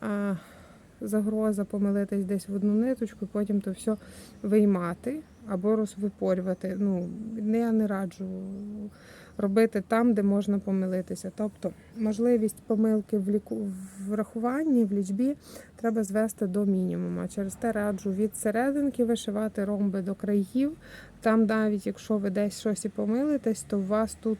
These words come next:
є можливість це приховати. От, тобто воно не буде аж бозна як помітним. От. Тут, е, так само ви, як закінчите ці чотири ромби, то тоді даєте, е, обводку,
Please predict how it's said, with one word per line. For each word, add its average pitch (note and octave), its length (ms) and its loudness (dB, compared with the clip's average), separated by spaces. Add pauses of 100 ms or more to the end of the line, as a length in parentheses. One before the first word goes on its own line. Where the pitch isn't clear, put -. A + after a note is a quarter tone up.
є G#3 180 2
можливість G3+ 680 0
це G3+ 100 -2
приховати. F3+ 840 -6 (920)
От, F#3 240 0
тобто F#3+ 320 -4
воно G3 300 2
не F#3 100 0
буде F3 360 -2 (100)
аж - 200 -10
бозна F3+ 460 -2
як F3+ 180 -4 (140)
помітним. E3 540 -6 (840)
От. G#3 220 2 (420)
Тут, C#4 300 4
е, G3+ 260 4
так A3 220 -2
само G#3 440 4
ви, G3 200 2
як F#3+ 200 2
закінчите G3 680 0
ці G3 260 0
чотири F#3+ 500 0
ромби, F#3 440 0 (480)
то G#3+ 100 2
тоді G#3+ 300 4
даєте, G3+ 720 4
е, F#3+ 280 4 (280)
обводку, G3+ 760 0